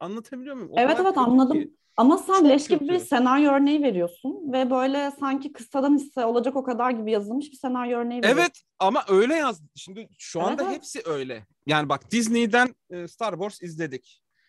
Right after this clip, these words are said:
Speaker 1: Yakın zamanda Matrix çıktı. Allah'ım yarabbim, evlere şenlik. Neden böyle bir şey yaptınız siz?
Speaker 2: Aa, bak, bu konuda kavga ederim ben.
Speaker 1: <laughs>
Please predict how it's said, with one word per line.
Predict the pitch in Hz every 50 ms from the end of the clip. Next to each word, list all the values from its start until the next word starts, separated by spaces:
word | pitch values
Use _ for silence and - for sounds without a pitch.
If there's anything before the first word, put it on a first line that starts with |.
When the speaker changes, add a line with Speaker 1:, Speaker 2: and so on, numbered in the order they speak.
| _ _ _ _ _ -
Speaker 1:
Yakın | 160 185 196 - 233 220
zamanda | 190 196 185 175 175 190 202 196
Matrix | 190 190 190 - - 196 190 - -
çıktı. | - 160 - _ - 170 -
Allah'ım | - 143 139 151 170 165 180 196 185
yarabbim, | 160 139 139 139 139 - 214 -
evlere | - 135 135 131 135 139 139 151
şenlik. | 147 - 135 113 120 104 101 - _ _ _ _ _ _ _ _ _ _ _ -
Neden | 131 143 151 160 185 190 190
böyle | 175 160 147 151 127
bir | 131
şey | - 170 160
yaptınız | 151 139 131 - _ - 127 131 120
siz? | - - - -
Speaker 2:
Aa, | 240 240 226 220 220
bak, | 220 220 226
bu | 254
konuda | - 277 262 262 247
kavga | 262 254 233 220 220 233
ederim | 220 214 233 226 226 202
ben. | 190 190 190 - _ _ _ _ _ _ _ -
Speaker 1:
<laughs> | 170